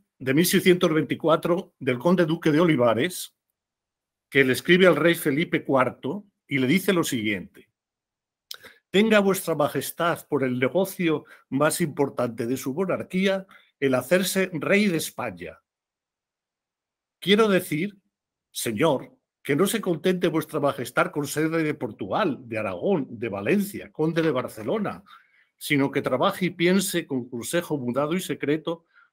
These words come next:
por reducir estos reinos de que se compone España al estilo y leyes de Castilla, sin ninguna diferencia que si vuestra majestad lo alcanzara,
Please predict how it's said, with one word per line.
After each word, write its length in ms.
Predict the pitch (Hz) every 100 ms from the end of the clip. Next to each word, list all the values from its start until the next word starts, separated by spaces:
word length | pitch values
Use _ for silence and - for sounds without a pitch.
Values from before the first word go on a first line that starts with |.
| _
por 200 | 127 131
reducir 420 | 131 135 190 185
estos 280 | 180 - 147
reinos 600 | 175 190 196 185 185 131
de 160 | 139
que 100 | 151
se 140 | - 131
compone 480 | 120 123 147 185
España 640 | 135 - - 165 165 170 165 _ _ _
al 200 | 127 120
estilo 720 | 120 - - 180 175 175 175
y 100 | -
leyes 340 | 120 156 160 139
de 100 | 143
Castilla, 640 | 113 - - 202 190 190 - _ _
sin 240 | - 139
ninguna 340 | 127 123 180 185
diferencia 680 | 160 147 127 170 170 175 175
que 100 | 135
si 140 | -
vuestra 360 | 117 120 - 123
majestad 520 | 113 104 98 - 160
lo 100 | 156
alcanzara, 600 | 151 117 104 - 147 147